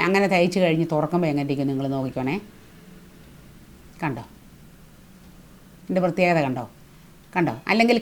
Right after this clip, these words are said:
കഴുത്തേൽ ഇങ്ങനെ തുമ്പ് ഇങ്ങനെ തെറിച്ച് നിൽക്കും. ഇതാകുമ്പോൾ ഇങ്ങനെ മടങ്ങിപ്പോക്കോളും. അങ്ങനെ ഒരു പ്രത്യേകതയേ ഉള്ളൂ, അല്ല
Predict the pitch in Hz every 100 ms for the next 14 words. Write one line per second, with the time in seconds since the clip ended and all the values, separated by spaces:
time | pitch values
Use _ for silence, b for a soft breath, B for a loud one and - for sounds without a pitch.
0 | 233 226 208 247 208 196 190 175 180 165
1 | 160 156 147 143 151 123 101 - - -
2 | - - 196 185 175 165 165 185 294 -
3 | - - - 170 160 160 165 143 123 127
4 | 117 - - - 208 233 247 262 - 269
5 | 262 240 196 147 147